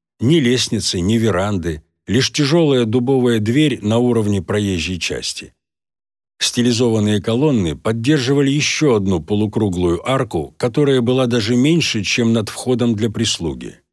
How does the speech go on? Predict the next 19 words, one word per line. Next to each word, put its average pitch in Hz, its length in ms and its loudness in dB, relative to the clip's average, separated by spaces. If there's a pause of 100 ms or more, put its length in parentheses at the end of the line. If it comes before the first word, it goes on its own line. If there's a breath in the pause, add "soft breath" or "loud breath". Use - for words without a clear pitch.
(960)
Снаружи 85 800 -2 (140)
дом 92 400 0
Глеснеров 101 720 -4 (100)
выглядел 95 640 0
словно 139 500 0
официальное 139 800 -2
учреждение, 104 1120 -2
тюрьма 117 560 0
или 135 260 0
больница. 127 720 0 (840)
Но 82 200 0
вне 110 360 0
поля 110 400 0
зрения 95 520 -2
публики 90 760 -8
оставался 107 640 -2
большой 98 560 -2
внутренний 110 560 0
двор, 92 500 -6